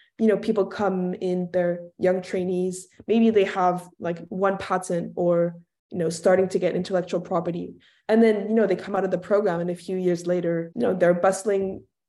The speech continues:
biotech and they, it took on. So that's some, I guess, some success stories that have inspired me. And also what's quite exciting is we also have more of an eco truck where we look at some, like, some, some biotechs are more focused on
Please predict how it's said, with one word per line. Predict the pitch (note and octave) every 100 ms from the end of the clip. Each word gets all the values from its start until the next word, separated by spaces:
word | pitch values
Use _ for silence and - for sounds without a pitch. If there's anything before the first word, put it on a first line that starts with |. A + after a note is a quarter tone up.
| -
biotech | F#3 G#3 G3+ D#3+
and | F3+ E3+ F3 -
they, | - F3 F3 -
it | - F#3 -
took | A3 F#3
on. | F3+ F3 F3+
So | F3+
that's | G3+ G#3+
some, | - G3+ F#3
I | F#3+
guess, | F3+
some | F3+ F#3
success | F3+ - F3 E3+
stories | E3+ E3+ D#3+ E3+ E3+
that | E3 D#3+ - -
have | F#3
inspired | F3 E3+ E3+ E3+ E3+ E3
me. | G3 B3 - - _ -
And | G3+
also | G#3+ A3 A3
what's | F#3+ F3+ - - -
quite | G#3
exciting | F#3 - G#3 F#3+
is | F3+
we | G3
also | F3+ F#3 F3+
have | F3+ F3 F3
more | F#3+ F3 F3+
of | F3+
an | F3 F3 -
eco | F#3+ G#3+ A3
truck | - A#3 A#3+ A#3+
where | G3
we | F#3+ F#3+
look | F#3+ F3+
at | F#3+ F3 E3+
some, | - G3+ F#3+ F3+ - -
like, | F#3 E3+ E3+ - _ _ _ _
some, | - G#3+ G3 F#3+ F#3+ F#3+ F#3 F#3 F#3 - _ _ _ _ _ -
some | B3 A#3
biotechs | A3 G#3 G#3 G3
are | F#3+
more | F#3+ F#3+
focused | F#3+ F3+ F3+ F3+ -
on | F#3 F3+ E3+ F3